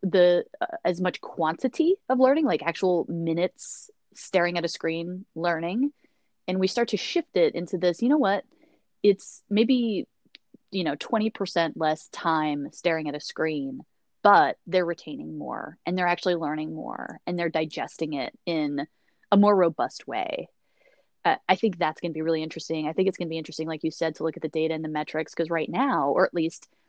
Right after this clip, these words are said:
you know, twenty nineteen, all the, the latest data that we were collecting as far as what are learner preferences for, for how to learn, most of them say in the classroom, you know, to this day, even with all of the amazing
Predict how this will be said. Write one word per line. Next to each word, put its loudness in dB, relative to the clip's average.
you -2
know, -4
twenty -2
nineteen, 0
all 2
the, 2
the 2
latest 0
data 0
that -6
we 0
were -2
collecting -2
as -8
far 0
as -6
what 6
are 2
learner -4
preferences -2
for, 0
for 2
how 6
to 4
learn, -4
most 2
of 0
them -2
say 0
in 0
the -2
classroom, -2
you -2
know, -2
to 0
this 2
day, 2
even 4
with 2
all 4
of 0
the 0
amazing -2